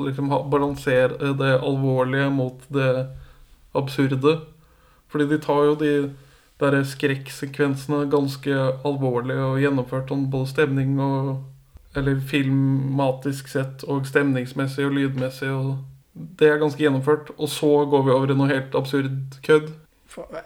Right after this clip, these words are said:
Speaker 2: for er Trond Kirkvaag en ekte skuespiller? Har han alltid vært det, men aldri hatt lyst til å gjøre det? Er det, er det det som skjedde her?
Speaker 1: Ja, er det sånn, prøvde, prøvespilte han for Elling, liksom?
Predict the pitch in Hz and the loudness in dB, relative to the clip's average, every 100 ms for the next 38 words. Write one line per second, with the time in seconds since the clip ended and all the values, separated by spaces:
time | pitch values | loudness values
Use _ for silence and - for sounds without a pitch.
0 | - 131 139 127 127 123 123 - 123 120 | -12 -8 -4 0 0 0 -4 -6 -4 -2
1 | 117 120 113 104 110 110 117 - 101 - | -4 -6 -8 -8 -10 -12 -16 -16 -16 -16
2 | - 190 233 _ _ _ _ _ - 123 | -16 -16 -16 _ _ _ _ _ -8 -4
3 | 120 127 135 - 120 - 214 196 139 131 | -2 -2 -4 -4 -6 -6 -10 -6 -2 -2
4 | 120 120 120 117 117 113 - - 117 107 | -2 -4 -4 -6 -8 -12 -14 -10 -6 -4
5 | 110 104 107 _ _ _ - _ _ 123 | -4 -6 -10 _ _ _ -20 _ _ -4
6 | 117 113 131 123 117 117 127 120 196 - | -4 -4 -2 0 -2 -2 -4 -4 -6 -12
7 | _ _ 147 175 202 185 165 143 143 135 | _ _ -4 -2 -2 -2 -2 0 0 0
8 | 139 139 131 139 160 143 139 135 139 143 | 0 -2 -6 -2 4 4 4 -2 2 2
9 | 131 135 131 135 135 135 135 135 135 160 | 2 -4 -2 0 0 0 -2 -4 -6 -8
10 | 156 - 165 156 185 | -12 -14 -10 -10 -10